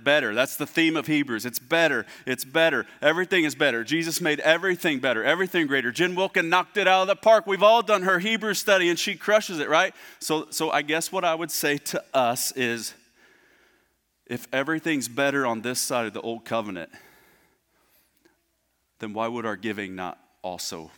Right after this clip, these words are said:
be better? Just, just something to propose there. So let's talk about new covenant generosity. So how do I do this, Brad? How do I give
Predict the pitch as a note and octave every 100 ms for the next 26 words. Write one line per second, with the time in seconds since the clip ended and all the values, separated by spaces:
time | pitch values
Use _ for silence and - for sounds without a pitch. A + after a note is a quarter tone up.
0 | - E2 D2+ E2+ - - - _ _ _
1 | _ _ _ _ _ _ _ _ _ _
2 | _ _ _ _ _ _ _ B2 - -
3 | B2 - D#3+ - D3+ C#3+ D3 B2 A#2 -
4 | _ _ _ _ _ _ _ _ A#2 -
5 | C#3 A#2 F2 - - - _ - A#2 A#2+
6 | G2 - - _ _ _ _ _ _ _
7 | _ _ - C3 B2 D3+ C#3 C#3+ - B2
8 | C3+ - A2 A2 G#2+ - _ _ _ _
9 | _ - A2 G#2 G#2+ B2+ B2+ - F2 -
10 | A2+ B2 D#3+ E3+ D#3 C3+ C3+ D3 A2 -
11 | G#2+ B2+ C#3+ E3+ F3+ E3+ D3+ D3+ C3 C#3+
12 | C3+ B2+ A2